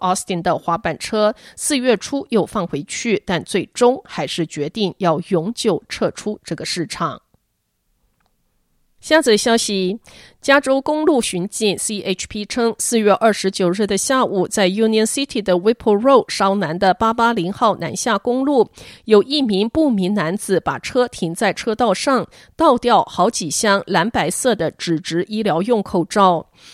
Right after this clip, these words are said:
C H P于下午一点三十九分接到树通这一起事件的报案电话。当员警抵达现场之时，发现了一千多副的口罩被弃置在路上，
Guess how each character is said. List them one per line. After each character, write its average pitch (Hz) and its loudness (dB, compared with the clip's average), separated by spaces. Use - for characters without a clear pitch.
C 226 0
H 208 -2
P 254 -4
于 214 0
下 220 -2
午 185 0
一 233 -6
点 180 -2
三 254 -2
十 226 -4
九 196 -2
分 202 -2
接 208 -2
到 196 2
树 247 -4
通 247 -2
这 247 -6
一 165 -6
起 165 -6
事 - -6
件 220 -4
的 180 -2
报 214 0
案 202 0
电 233 -2
话。 247 2
当 294 2
员 254 4
警 196 -4
抵 180 -4
达 160 -2
现 - 0
场 170 -2
之 208 -4
时， 175 -2
发 202 0
现 190 -4
了 160 -2
一 254 -6
千 247 0
多 277 0
副 320 -2
的 214 0
口 - -6
罩 240 2
被 180 0
弃 - -2
置 208 -2
在 165 -2
路 185 0
上， 208 2